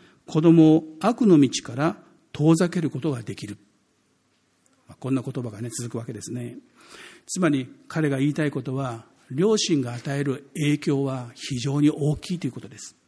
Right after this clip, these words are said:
ですから子供たちに、まだその心が素直で柔らかいうちに、たくさん聖書の言葉で、えー、その子の心を養うということが、その子の人生を救うということにつながっていくということですね。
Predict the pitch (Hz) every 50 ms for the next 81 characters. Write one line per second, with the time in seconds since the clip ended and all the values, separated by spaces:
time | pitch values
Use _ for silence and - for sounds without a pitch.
0 | _ _ _ _ _ _ _ _ _ _ _ _ _ _ 165 160 - - 165 147
1 | 139 131 - - - - _ _ - 156 147 160 156 151 151 143 123 - - 123
2 | 117 120 - - _ _ _ _ _ - 147 156 147 139 - 151 147 139 151 139
3 | 165 165 160 151 151 143 135 127 - - - - 208 208 208 190 175 151 139 139
4 | 139 151 156 170 185 208 233 233 233 269 254 240 208 165 147 - 143 120 117 101
5 | - - - - - - _ - 247 233 233 - - - - - 269 240 - 277
6 | 277 254 233 208 196 170 175 160 - 175 165 156 147 151 147 156 147 131 123 -
7 | - - - - 151 139 135 - 170 165 165 156 165 147 143 - - 139 165 160
8 | 160 147 139 135 127 117 - - 165 160 160 165 165 156 156 135 135 120 120 120
9 | 135 139 135 120 120 - - - - _ - - 214 214 233 226 226 180 170 147
10 | 147 160 214 269 269 - - 226 180 147 135 - - - - 180 180 180 185 180
11 | 185 - 147 135 139 170 165 139 - - - 165 143 151 160 160 160 185 165 196
12 | 185 175 135 123 113 - 95 90 - - 107 151 185